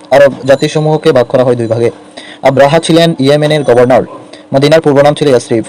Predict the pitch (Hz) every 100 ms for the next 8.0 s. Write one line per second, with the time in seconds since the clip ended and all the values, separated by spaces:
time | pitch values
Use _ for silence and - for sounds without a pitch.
0 | - 127 135 123 131 123 127 139 - 151
1 | 139 117 - - 127 107 - - - -
2 | - - _ - - 165 185 196 185 180
3 | 185 160 135 147 147 147 147 147 151 151
4 | 139 139 139 - - - - 143 151 151
5 | - 127 120 117 120 123 113 - - -
6 | - - - - 156 160 165 165 135 139
7 | 156 170 147 131 143 131 123 123 - 123